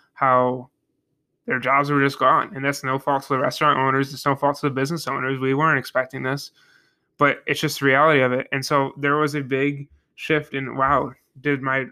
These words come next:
does my work matter? Did my job matter? Was I valued? And of course it mattered. Of course, cooking and preparing food for people does matter, but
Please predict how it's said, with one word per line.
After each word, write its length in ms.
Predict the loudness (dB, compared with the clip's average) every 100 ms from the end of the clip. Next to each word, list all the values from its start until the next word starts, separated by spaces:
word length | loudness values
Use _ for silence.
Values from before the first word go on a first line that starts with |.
| _
does 160 | -4 -2
my 140 | -2
work 260 | 0 0 0
matter? 320 | -2 0 -2
Did 120 | 0
my 160 | 0 0
job 280 | 2 0 0
matter? 340 | -2 -4 -6 -6
Was 220 | -2 0
I 100 | 0
valued? 380 | 0 -2 -2 -6
And 80 | -8
of 100 | 0
course 260 | 0 0
it 60 | -6
mattered. 320 | -12 -12 -10
Of 140 | -10
course, 320 | -2 -2 -2 -12 _ _ _ _ _ _ _ -6
cooking 480 | -4 -2 -2 -2
and 180 | -6 -10 _ _ _ _ _ _ _ _ _ _ _
preparing 360 | -6 0 0
food 180 | 0 -2
for 100 | -2
people 260 | -4 -2 0
does 240 | 0 0
matter, 340 | -2 -2 -2 -4
but 300 | -4 -6